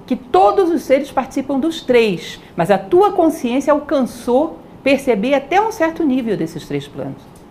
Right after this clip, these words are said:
Entendam, exemplos bobos. Exemplos bobos são excelentes pra memorização,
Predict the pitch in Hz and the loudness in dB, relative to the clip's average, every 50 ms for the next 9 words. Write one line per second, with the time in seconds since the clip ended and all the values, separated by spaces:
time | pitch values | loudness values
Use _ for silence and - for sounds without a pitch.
0 | - - - - - - - - - 208 214 - 294 294 254 220 175 147 151 156 | -20 -20 -20 -20 -20 -20 -12 -6 -4 -4 0 2 2 4 4 2 2 0 0 0
1 | 170 165 294 320 320 320 285 190 151 151 160 165 147 151 143 160 165 240 269 285 | 0 2 2 2 2 0 -2 -2 0 0 0 0 0 -2 -6 -4 -4 -4 -4 -4
2 | 311 269 - 185 202 214 226 214 240 - - 240 233 226 - - - 226 208 233 | -4 -4 -2 -2 -2 0 0 -2 -4 -6 -8 -8 -8 -8 -6 -4 -2 0 0 0
3 | 285 302 - - - - 185 170 170 165 160 160 160 160 147 156 151 147 - - | 0 0 -2 -4 -6 -4 -2 -2 -2 -2 -2 -2 -2 -4 -4 -4 -6 -6 -8 -10
4 | - 147 143 | -10 -10 -10